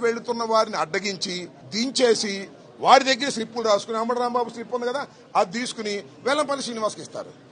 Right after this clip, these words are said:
వెల్లంపల్లి శ్రీనివాస్ వాళ్ళ మనిషి, ఇతను వెళ్ళి అక్కడ ఓటేస్తాడు. అక్కడ ఎలక్షన్ కమిషన్ వారు వారేమో అభ్యంతరం పెట్టరు, జరిగిపోతా ఉంటది. అంటే ఏంటి?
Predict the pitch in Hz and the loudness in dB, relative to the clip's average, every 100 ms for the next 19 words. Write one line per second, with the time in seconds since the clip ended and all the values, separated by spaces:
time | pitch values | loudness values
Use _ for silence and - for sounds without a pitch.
0 | - - 226 285 262 285 254 269 294 262 | -20 -8 -2 0 0 -2 -2 -2 0 2
1 | 233 226 196 151 127 113 - - - 233 | 2 2 0 -8 -12 -16 -20 -20 -12 -6
2 | 277 311 330 339 330 294 - - 254 302 | 2 4 6 6 4 0 -12 0 2 4
3 | 269 269 254 202 196 147 120 - - - | 4 4 2 -4 -6 -8 -8 -14 -20 0
4 | 254 320 294 302 294 302 302 302 294 294 | 0 4 2 2 0 0 0 -2 -2 0
5 | 302 285 285 311 294 302 294 277 220 - | 2 2 4 2 2 0 -2 0 -2 -6
6 | - - - - 294 320 330 285 254 220 | -14 -20 -20 -12 4 6 6 4 2 -2
7 | 185 240 285 311 277 277 277 | -4 -4 -2 0 -2 -2 -6